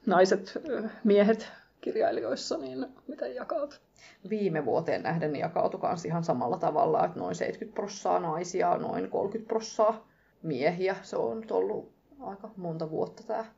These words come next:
Speaker 2: sama, että joskus useampi vuosi sitten niin oli enemmän fifty fifty, että en tiedä mitä tässä nyt on oikein tapahtunut.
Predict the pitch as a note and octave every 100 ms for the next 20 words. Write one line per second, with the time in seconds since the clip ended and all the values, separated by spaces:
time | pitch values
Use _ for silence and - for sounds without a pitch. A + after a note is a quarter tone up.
0 | _ - E3+ F3 D3 E3+ - G#3 G3 -
1 | A#3 A#3 - _ _ _ _ _ _ -
2 | F3+ F3+ D#3 D#3+ - - E3+ E3+ F3 E3+
3 | F#3+ F3 F3+ - _ _ _ _ _ _
4 | _ - D#3 D3 C#3 C3+ - G#3+ G#3+ F3+
5 | - G3+ - G#3+ - B3 B3 - - B3+
6 | C#4 C4 A#3 G#3 G3 F#3+ - - E3 -
7 | D3 - - - - E3 - D#3+ - -
8 | - -